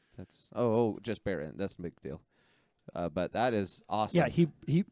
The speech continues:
Speaker 2: my buddy put this together and then never touched it. So yeah, just
Speaker 1: Oh, yep.
Speaker 2: yeah, just bare ends.
Speaker 1: So we just need to put, uh, um,
Speaker 2: An X T sixty.
Speaker 1: X T sixty on that,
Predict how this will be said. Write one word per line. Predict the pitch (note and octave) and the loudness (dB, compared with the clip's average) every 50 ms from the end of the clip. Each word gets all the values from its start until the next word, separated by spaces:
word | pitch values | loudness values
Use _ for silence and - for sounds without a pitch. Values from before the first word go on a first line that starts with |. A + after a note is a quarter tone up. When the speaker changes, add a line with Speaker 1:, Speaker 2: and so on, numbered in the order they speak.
| _ _ - | _ _ -6
Speaker 2:
my | D#3+ D3+ D3 D3 | -2 -2 0 0
buddy | C3 D3 D#3 D3+ C#3+ A#2 | 0 2 2 2 0 0
put | - F3 F3+ - | -2 -2 -2 -2
this | D#3 C#3 - | -4 -6 -6
together | - D3 C3+ C#3+ D3 C#3 C3+ C3 C#3+ | -6 -4 0 0 2 2 2 0 0
and | D3 C#3 C3+ C3 C3+ | 0 -2 0 0 0
then | C3 C3 B2+ C3 | 0 -2 -2 -2
never | C3 B2 B2 A#2 | -4 -4 -6 -8
touched | - B2+ A#2 - - - | -10 -10 -12 -12 -14 -18
it. | A2 - _ _ _ _ _ _ _ _ _ _ _ _ _ _ _ _ _ _ _ _ _ _ _ _ _ _ _ _ _ | -20 -20 _ _ _ _ _ _ _ _ _ _ _ _ _ _ _ _ _ _ _ _ _ _ _ _ _ _ _ _ _
So | - A#2+ | -20 -20
yeah, | A2 G#2+ | -20 -20
just | G#2+ A#2 - - _ _ _ _ _ _ _ _ _ _ _ _ _ _ _ - | -20 -20 -20 -20 _ _ _ _ _ _ _ _ _ _ _ _ _ _ _ -2
Speaker 1:
Oh, | - G2 - - | -2 0 0 0
yep. | - E2+ - - _ _ - C3 | -2 -4 -4 -6 _ _ -20 -20
Speaker 2:
yeah, | A2 | -18
just | G#2+ A#2+ A2+ B2 | -16 -16 -14 -10
bare | A#2+ B2 A#2 A2+ G#2+ | -8 -8 -6 -6 -6
ends. | A2 A2 A2 A#2 - - _ | -8 -10 -12 -14 -16 -20 _
Speaker 1:
So | - - F#2+ F2+ F2+ E2+ E2+ E2+ F2 | -8 -2 0 0 2 2 0 0 -2
we | F2+ | -2
just | F2+ F#2 - - G2 | -4 -4 -6 -6 -6
need | F#2+ F2 | -6 -6
to | F2+ - | -6 -6
put, | - - G2 E2+ - - - - - | -6 -4 -4 -4 -4 -6 -12 -12 -8
uh, | F#2 F2+ E2+ E2 D#2+ D#2+ D2+ D2 C#2+ D2 D2 - _ _ _ | -6 -4 -4 -2 -2 -4 -4 -6 -6 -8 -12 -16 _ _ _
um, | F#2 E2 D2+ C#2+ C2 B1 C#2 C2+ - - _ _ _ _ - | -10 -10 -8 -8 -10 -10 -12 -16 -18 -20 _ _ _ _ -10
Speaker 2:
An | C3+ C#3 C#3 | -8 -6 -6
X | C#3 - - | -6 -8 -8
T | - C#3+ D3 | -6 -6 -6
sixty. | - - F3 - - D#3 | -6 -8 -10 -8 -8 -10
Speaker 1:
X | C#3+ - | -10 -10
T | - F#2+ | -10 -12
sixty | - - - G2+ - - - D#2+ E2 | -10 -10 -10 -12 -12 -12 -12 -10 -10
on | D#2+ D2 C#2+ | -10 -10 -10
that, | D2 D2+ - | -12 -12 -14